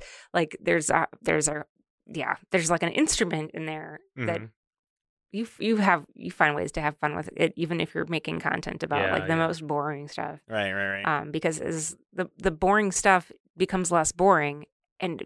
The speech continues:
Speaker 1: becomes interesting
Speaker 2: Mm-hmm.
Speaker 1: when you're using that, those boring things in an interesting way. And whenever you're, you know, dealing with people, that you have the opportunity to make things
Speaker 2: Yeah.
Speaker 1: interesting. So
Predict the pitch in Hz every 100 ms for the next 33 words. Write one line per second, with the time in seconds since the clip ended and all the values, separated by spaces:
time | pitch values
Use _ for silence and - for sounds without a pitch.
0 | 185 180 190 170 208 233 185 - 151 151
1 | _ 147 123 131 160 175 170 165 202 180
2 | 170 156 - - 165 151 143 _ 151 156
3 | 156 151 160 151 151 - 156 165 156 151
4 | - 160 156 151 - - _ _ _ 170
5 | 160 156 156 - 170 165 156 160 156 147
6 | 87 - _ _ 160 156 151 160 165 160
7 | 156 180 175 147 143 151 156 147 - -
8 | 170 156 160 143 - - - 151 160 160
9 | - 160 _ _ _ _ - 160 147